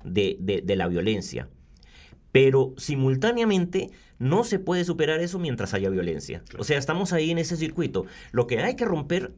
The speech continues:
Speaker 1: es ese, ese circuito, como decía Villalobos, ¿no? Entonces, rompemos ese circuito, comenzamos de cero, sí, comenzamos mal porque hay, hay una desigualdad,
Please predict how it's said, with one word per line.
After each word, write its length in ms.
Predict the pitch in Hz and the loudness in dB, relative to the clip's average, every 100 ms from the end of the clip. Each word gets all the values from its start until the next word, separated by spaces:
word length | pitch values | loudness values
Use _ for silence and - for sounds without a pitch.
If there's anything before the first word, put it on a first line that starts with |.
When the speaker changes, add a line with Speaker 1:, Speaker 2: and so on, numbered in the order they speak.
| - | 0
Speaker 1:
es 220 | 135 190 | 4 4
ese, 160 | 170 131 | 2 -2
ese 140 | 120 | -4
circuito, 360 | 101 92 104 87 | -6 -6 -4 -2
como 140 | 160 156 | 0 0
decía 200 | 156 208 | 0 0
Villalobos, 440 | 135 92 80 92 | 0 -2 -4 -4
¿no? 140 | - - - - | -6 -8 -12 -4
Entonces, 320 | - 135 - - - - - - - - | 2 2 0 -12 -20 -20 -20 -20 -16 0
rompemos 560 | 131 160 247 262 220 | 0 4 2 2 2
ese 180 | 131 147 | 0 -2
circuito, 600 | 135 113 139 139 156 - - - - - | -4 -4 -4 -4 -4 -6 -12 -20 -20 -2
comenzamos 440 | 127 127 147 185 170 | 0 2 2 2 2
de 80 | |
cero, 360 | 139 147 185 - | 2 2 2 -2
sí, 360 | - - 113 117 | -6 0 0 0
comenzamos 480 | 120 110 104 117 139 | -2 0 0 0 2
mal 260 | 127 139 | 2 0
porque 760 | - 165 110 90 78 78 67 - 73 | -2 -4 -2 0 0 -2 -2 -4 -4
hay, 120 | 71 - | -4 -2
hay 100 | 120 | 0
una 160 | 131 | 2
desigualdad, 720 | 123 95 110 107 98 95 101 | 0 0 -4 -2 -2 0 -2